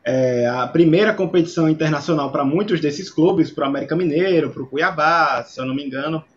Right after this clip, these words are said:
são, vai ser a primeira experiência, e ainda mais numa Sul-Americana, é,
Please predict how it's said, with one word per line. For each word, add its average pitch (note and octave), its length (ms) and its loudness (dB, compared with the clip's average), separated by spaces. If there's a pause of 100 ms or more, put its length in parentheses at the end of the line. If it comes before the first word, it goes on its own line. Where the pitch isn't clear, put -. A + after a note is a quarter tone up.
(180)
são, E3+ 420 -4
vai C3+ 120 -2
ser D#3 100 -4
a F3+ 60 -2
primeira D3 540 -2
experiência, C#3+ 720 -4 (400)
e F3+ 540 2
ainda A3+ 260 2
mais A3+ 240 2
numa B3 140 0
Sul-Americana, A3 840 0
é, F#3+ 260 -2